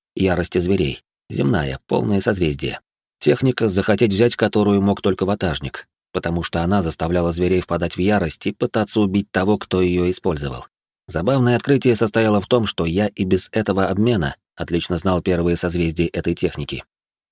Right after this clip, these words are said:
Оно вообще было в числе первых техник, что я выучил в своей жизни. Поиск силы, который мне вручили в школе Ордена Морозной Гряды. Только там ее называли техникой человеческого ранга для поиска небесных трав,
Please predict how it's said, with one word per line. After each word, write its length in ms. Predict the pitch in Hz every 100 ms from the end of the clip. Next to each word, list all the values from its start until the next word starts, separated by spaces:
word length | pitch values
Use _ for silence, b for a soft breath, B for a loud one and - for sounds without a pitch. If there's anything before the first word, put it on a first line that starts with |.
| _
Оно 260 | 71 101 143
вообще 380 | 127 110 151
было 220 | 131 117 107
в 20 |
числе 320 | 113 101 113
первых 360 | 104 110 104 101
техник, 360 | 127 - 95
что 140 | - 90
я 120 | 87
выучил 360 | 92 90 92
в 60 | 82
своей 260 | - 85 87
жизни. 440 | 82 73 71 - _ _ _
Поиск 360 | - 127 120 -
силы, 340 | - 143 98
который 380 | - 87 104 101
мне 160 | 101 95
вручили 340 | 95 98 95
в 80 | 87
школе 320 | - 104 101 -
Ордена 360 | 92 90 92
Морозной 420 | 90 82 80 82
Гряды. 420 | 78 82 76 65 - _ _ _ -
Только 280 | 117 110 113
там 220 | - 110
ее 300 | 85 90 110
называли 460 | 95 90 101 101
техникой 440 | 92 107 101 95 95
человеческого 640 | 90 87 95 92 92 90
ранга 300 | 101 104 95
для 220 | 90 90
поиска 400 | 85 95 95 -
небесных 460 | 95 90 90 95 92
трав, 380 | 101 73 -